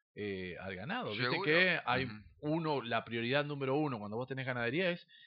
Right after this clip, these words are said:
Speaker 1: eh, pasto y agua.
Speaker 2: Ujú, ujú.
Speaker 1: ¿Viste?
Speaker 2: ¿Para
Speaker 1: Y
Speaker 2: qué engordamos las vacas? Se preguntó el entrevistado el otro día, ¿no?
Speaker 1: Sí.
Speaker 2: Y uno dice, "No, para el asado". No, va a China y a, ¿eh?
Speaker 1: Claro.
Speaker 2: ¿Viste?
Speaker 1: Claro. Sí, sí,
Speaker 2: Cosas
Speaker 1: bueno,
Speaker 2: que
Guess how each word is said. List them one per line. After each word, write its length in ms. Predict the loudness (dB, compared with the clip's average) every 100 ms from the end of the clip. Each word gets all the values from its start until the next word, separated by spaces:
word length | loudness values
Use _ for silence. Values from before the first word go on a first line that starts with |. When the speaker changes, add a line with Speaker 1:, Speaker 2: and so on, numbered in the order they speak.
| -18 -14
Speaker 1:
eh, 80 |
pasto 340 | -2 0 0 -2
y 100 | 2
agua. 260 | 2 2 -4
Speaker 2:
Ujú, 500 | -10 -8 -10 -10 -10
ujú. 160 | -10 -10
Speaker 1:
¿Viste? 280 | -10 -8 8
Speaker 2:
¿Para 200 | 10 10
Speaker 1:
Y 40 |
Speaker 2:
qué 120 | 8 2
engordamos 460 | 2 4 4 4
las 160 | 2 6
vacas? 320 | 6 6 2
Se 120 | -2
preguntó 380 | -4 -4 0 4
el 60 | 4
entrevistado 560 | 2 0 0 2 2
el 80 | 2
otro 300 | -2 -4 -4
día, 200 | -4 -2 0 2
¿no? 120 | 2
Speaker 1:
Sí. 60 | 2
Speaker 2:
Y 40 |
uno 220 | 0 -2
dice, 200 | -4 -6 -8
"No, 80 | -8 -8 -8
para 140 | -12 -14
el 60 | -16
asado". 260 | -10 -8 -6
No, 380 | -6 -6 -6 -8 _ -2
va 540 | 2 2 2 -2 -6
a 80 | -8 -12
China 500 | -8 -6 -4 0 2
y 80 | 2
a, 220 | 0 0 -2 -4 -4
¿eh? 60 | -4 -10 _ _ -8
Speaker 1:
Claro. 420 | -4 -4 -6 -12 -18
Speaker 2:
¿Viste? 300 | -20 -18 -14 -12
Speaker 1:
Claro. 160 | -12 -16 -16
Sí, 100 | -10
sí, 40 |
Speaker 2:
Cosas 140 | -6 -4
Speaker 1:
bueno, 120 |
Speaker 2:
que 60 | -2